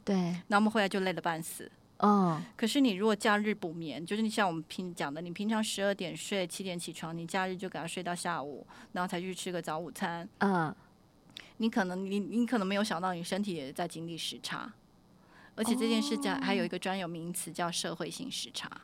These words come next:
Speaker 1: 社会性时差。
Speaker 2: 嗯，social jet lag。
Speaker 1: 嗯。
Speaker 2: 然后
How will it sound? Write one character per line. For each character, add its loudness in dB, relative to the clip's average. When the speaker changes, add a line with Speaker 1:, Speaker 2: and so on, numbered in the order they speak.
Speaker 1:
社 2
会 2
性 2
时 -4
差。 -8
Speaker 2:
嗯， -4
social -2
jet -4
lag。 -6
Speaker 1:
嗯。 4
Speaker 2:
然 2
后 6